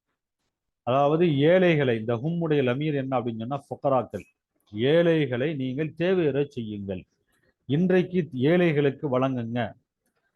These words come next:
ரசூல் ஸல்லல்லாஹு அலைஹி வஸல்லம் அவங்க ஜகாத்துல் ஃபித்ர் வழங்கக்கூடிய எட்டு வகையினருக்கு கொடுங்க அப்படின்னு சொல்லல.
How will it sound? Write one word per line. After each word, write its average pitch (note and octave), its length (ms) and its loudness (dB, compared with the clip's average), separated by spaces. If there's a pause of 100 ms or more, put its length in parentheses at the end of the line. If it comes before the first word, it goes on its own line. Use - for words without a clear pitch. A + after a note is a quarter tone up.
(240)
ரசூல் A2+ 380 -2
ஸல்லல்லாஹு F3+ 340 2
அலைஹி D#3 340 2
வஸல்லம் D3 380 -2
அவங்க C3 560 -4 (100)
ஜகாத்துல் D#3+ 560 -2
ஃபித்ர் C#3+ 240 -4
வழங்கக்கூடிய C3+ 640 -2
எட்டு C3+ 340 -2
வகையினருக்கு C#3+ 640 -4
கொடுங்க B2 680 -4
அப்படின்னு D3+ 600 -6 (140)
சொல்லல. D3 320 0